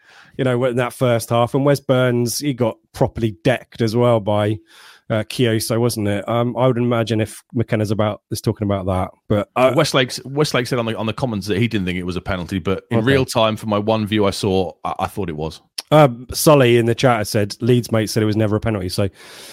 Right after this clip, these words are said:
Speaker 1: there you go. I, uh,
Speaker 2: Fair enough.
Speaker 1: fair pl-, uh, I mean, shout out for the night, though,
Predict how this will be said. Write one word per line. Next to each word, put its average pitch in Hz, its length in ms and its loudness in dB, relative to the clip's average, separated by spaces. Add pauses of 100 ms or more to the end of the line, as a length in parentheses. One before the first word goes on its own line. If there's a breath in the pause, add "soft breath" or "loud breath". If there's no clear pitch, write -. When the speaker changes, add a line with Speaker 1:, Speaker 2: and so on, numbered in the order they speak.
(260 loud breath)
Speaker 1:
there 113 120 0
you 101 160 0
go. 101 320 0
I, 135 140 4
uh, - 20 4 (200)
Speaker 2:
Fair 160 180 -4
enough. 160 140 -6
Speaker 1:
fair 185 220 6
pl-, - 140 -4
uh, 147 180 2 (140)
I 135 80 2
mean, 147 240 4 (400)
shout 185 320 4
out 151 240 2
for 139 80 0
the 143 80 4
night, 120 340 2 (180)
though, 117 220 2